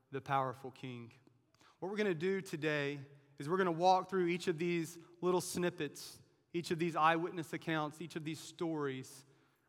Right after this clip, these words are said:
really verse by verse. I would encourage you,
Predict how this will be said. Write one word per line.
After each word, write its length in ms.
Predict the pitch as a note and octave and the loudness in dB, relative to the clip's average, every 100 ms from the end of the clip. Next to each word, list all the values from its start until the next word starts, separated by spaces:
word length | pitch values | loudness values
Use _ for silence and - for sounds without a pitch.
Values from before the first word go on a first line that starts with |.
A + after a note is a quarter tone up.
| - | -4
really 160 | D#3+ D#3+ | 0 2
verse 300 | D#3 D#3+ - | 4 2 2
by 200 | E3+ D3+ | 2 4
verse. 540 | D#3+ D3 C3 - - - - - | 2 0 -2 -8 -16 -20 -14 0
I 60 | |
would 80 | D#3+ | 2
encourage 540 | D#3+ D3+ F3+ F3+ E3+ D#3+ | 2 2 6 6 6 2
you, 260 | F#3 F#3 | 0 -2